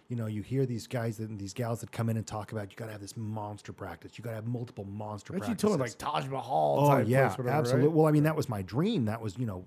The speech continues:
Speaker 1: Doctor Wright was gonna have, you know, this massive practice. And, and, um, and, and so they, that, that's kinda what they, that's kinda what they indoctrinate you with. And so he's in this little small practice in, in this small town in Montana.
Speaker 2: What
Speaker 1: And,
Speaker 2: town?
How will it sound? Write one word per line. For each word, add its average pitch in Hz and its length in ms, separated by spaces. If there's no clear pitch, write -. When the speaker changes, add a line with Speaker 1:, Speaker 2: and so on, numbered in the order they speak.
Speaker 1:
Doctor 117 300
Wright 120 360
was 113 140
gonna 113 160
have, 104 260
you 110 60
know, 104 80
this 98 160
massive 127 480
practice. 123 440
And, 95 80
and, 113 360
um, 98 340
and, 117 220
and 113 120
so 123 140
they, 117 140
that, 127 220
that's 127 160
kinda 147 200
what 117 140
they, 95 200
that's 117 140
kinda 139 180
what 110 140
they 90 240
indoctrinate 120 680
you 104 60
with. 90 200
And 127 120
so 131 160
he's 185 240
in 151 100
this 107 220
little 165 500
small 127 440
practice 127 720
in, 104 560
in 117 140
this 107 140
small 120 360
town 117 280
in 113 80
Montana. 104 640
Speaker 2:
What 123 120
Speaker 1:
And, 135 140
Speaker 2:
town? 135 220